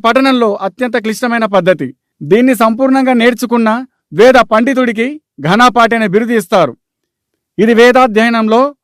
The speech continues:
అత్యున్నత గౌరవం. వేదాలను తప్పు లేకుండా తరతరాలకు కాపాడే వారికే దక్కుతుంది. ఇలాంటి కోవకు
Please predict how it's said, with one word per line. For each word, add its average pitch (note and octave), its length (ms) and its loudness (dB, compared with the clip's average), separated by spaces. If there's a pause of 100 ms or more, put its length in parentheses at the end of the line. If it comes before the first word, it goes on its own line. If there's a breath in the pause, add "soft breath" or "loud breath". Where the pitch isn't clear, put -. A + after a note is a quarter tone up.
(300)
అత్యున్నత A#3 500 -2
గౌరవం. G#3 520 2 (720)
వేదాలను A#3+ 760 2 (140)
తప్పు G3 200 0
లేకుండా B3+ 420 0
తరతరాలకు A#3+ 720 -2
కాపాడే A3+ 520 0
వారికే A3+ 460 2 (100)
దక్కుతుంది. G3 540 -2 (720)
ఇలాంటి A#3+ 380 4
కోవకు B3 340 2